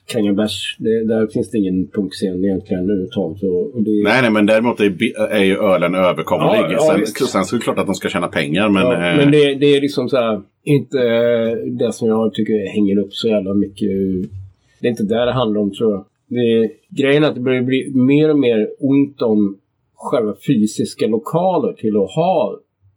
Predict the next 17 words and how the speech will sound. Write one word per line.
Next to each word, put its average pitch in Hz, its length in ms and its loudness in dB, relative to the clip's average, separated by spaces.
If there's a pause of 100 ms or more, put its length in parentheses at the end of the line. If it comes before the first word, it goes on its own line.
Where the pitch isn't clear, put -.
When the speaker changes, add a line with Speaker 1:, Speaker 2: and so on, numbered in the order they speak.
(120)
Speaker 1:
alternativa 104 720 -2
ställen. 90 420 -6 (380)
Eftersom 117 360 -4
allting 123 680 0 (100)
köps - 420 -2
upp 143 280 2
och 135 180 -6
det 113 160 0
finns 117 280 -2
liksom, 117 220 -2 (400)
varenda 131 320 0
jävla 120 280 0
industriområde 120 960 2
görs 147 220 2
om 107 180 0
till 107 180 -2
någonting, 101 500 2